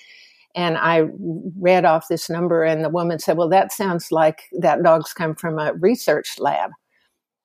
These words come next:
And I said, "Are you kidding? And, and I w-, I, what am I supposed to do with her?" And she said, "Well, you could give her back." And I said, "You know, no way am I gonna return this poor little creature to a lab."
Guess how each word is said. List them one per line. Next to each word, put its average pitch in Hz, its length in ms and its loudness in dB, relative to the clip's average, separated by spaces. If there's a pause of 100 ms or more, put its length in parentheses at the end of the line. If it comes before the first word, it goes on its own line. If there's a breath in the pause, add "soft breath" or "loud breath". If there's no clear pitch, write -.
(160)
And 175 220 -2
I 165 100 -2
said, 170 240 -4
"Are 156 120 2
you 143 240 -4
kidding? 254 480 2
And, 160 200 0
and 156 280 -2
I - 80 -4
w-, 156 280 0
I, 160 280 2
what 185 240 0
am 190 120 2
I 156 100 -2
supposed - 460 -4
to 156 60 -4
do 190 240 4
with 269 220 -2
her?" 117 200 -4
And 156 220 -6
she - 100 -2
said, 156 200 -2
"Well, 160 100 0
you 160 100 2
could 156 160 0
give 175 140 4
her 160 180 0
back." 160 560 -2
And 170 220 -4
I 170 220 -6
said, 160 260 -8
"You 175 160 2
know, 147 160 -4
no 170 380 4
way 151 500 4
am 160 100 -2
I 156 100 -2
gonna 147 260 -2
return 165 440 -2
this 151 200 -4
poor 208 320 0
little 147 240 2
creature 196 460 0
to - 160 -6
a 139 200 -2
lab." 160 460 -2